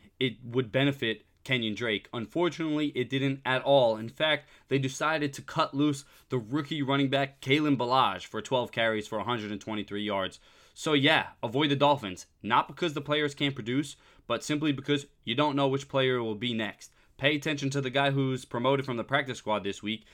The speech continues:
He has probably got the best chance of the starter. Damn Dolphins.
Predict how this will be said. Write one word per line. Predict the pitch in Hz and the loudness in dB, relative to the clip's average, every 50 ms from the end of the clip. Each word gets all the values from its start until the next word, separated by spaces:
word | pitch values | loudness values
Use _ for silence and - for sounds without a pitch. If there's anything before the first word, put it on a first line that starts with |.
| - - | -18 -8
He | - 131 | -4 -4
has | 127 - | -4 -4
probably | - - 147 143 139 131 135 | -2 0 2 2 2 2 2
got | 131 127 123 | 0 0 -2
the | - | -2
best | 104 127 131 123 - - | 0 0 0 0 -2 -2
chance | - 131 127 135 - | -2 -2 -2 -2 -4
of | 113 104 101 | -8 -8 -8
the | 101 | -8
starter. | - - - 135 131 131 110 101 90 - _ _ _ _ _ _ _ _ _ _ _ _ _ _ _ _ _ _ _ _ _ _ _ _ _ _ | -6 -2 0 2 2 2 2 -2 -6 -8 _ _ _ _ _ _ _ _ _ _ _ _ _ _ _ _ _ _ _ _ _ _ _ _ _ _
Damn | - 123 107 95 92 90 | -2 -2 -2 -2 -2 -6
Dolphins. | 87 - 107 92 92 90 - - 98 104 104 - - - | -8 -6 -4 -4 -4 -4 -6 -8 -10 -10 -10 -12 -16 -20